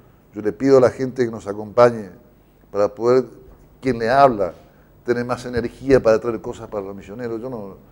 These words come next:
para mí que quiero nada, yo con los votos que hago nada. No, no, no, eh, lo mío es,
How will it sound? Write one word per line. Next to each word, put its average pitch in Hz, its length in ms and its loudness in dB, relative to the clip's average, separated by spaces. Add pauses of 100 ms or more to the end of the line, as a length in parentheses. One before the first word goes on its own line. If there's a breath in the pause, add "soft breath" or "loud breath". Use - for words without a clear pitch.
(320 soft breath)
para 101 160 -2
mí 120 100 -8
que 110 120 -4
quiero 92 200 -8
nada, 104 420 -4 (320)
yo 104 100 -10
con 107 100 -12
los 104 80 -2
votos 110 220 0
que 95 80 -4
hago 90 180 -6
nada. 98 520 -4 (1000 soft breath)
No, 104 100 -12
no, 107 160 -2
no, 110 160 2
eh, 107 240 4 (180)
lo 104 100 -2
mío 127 280 2
es, 120 100 6